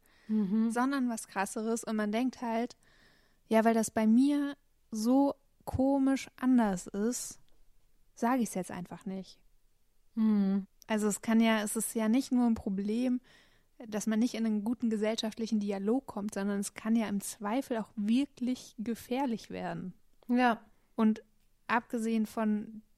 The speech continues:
Speaker 2: klassischer T-V-Werbung haben wir uns aber auch noch ein bisschen im Internet umgeschaut. Und <laughs> da gibt's Videos und Texte zu dem Thema. Die sind, mm, sehr unterschiedlich, aber viele zeigen da auch,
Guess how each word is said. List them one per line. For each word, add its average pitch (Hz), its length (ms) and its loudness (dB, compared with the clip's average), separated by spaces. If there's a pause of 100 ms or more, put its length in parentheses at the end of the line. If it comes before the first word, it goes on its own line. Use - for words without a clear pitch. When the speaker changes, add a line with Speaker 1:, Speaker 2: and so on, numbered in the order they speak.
(120)
Speaker 2:
klassischer 226 500 -2
T-V-Werbung 220 960 -2
haben 226 160 4
wir 214 140 2
uns 214 200 -2
aber 208 240 0
auch 196 120 -8
noch 208 120 -6
ein 220 60 0
bisschen 220 200 -2
im 202 80 -4
Internet 233 440 -6
umgeschaut. 240 540 -4 (560)
Und 240 340 2
<laughs> 214 420 -2
da 233 200 4
gibt's 233 340 -6
Videos 226 400 0
und 208 120 -4
Texte 233 340 -6
zu 220 120 -6
dem 208 160 -2
Thema. 214 400 -2 (800)
Die 220 180 0
sind, 208 420 -6 (540)
mm, 202 160 -4
sehr 190 200 -6
unterschiedlich, 262 760 -6
aber 226 320 4
viele 262 340 -4
zeigen 233 340 0
da 220 320 -2
auch, - 180 -8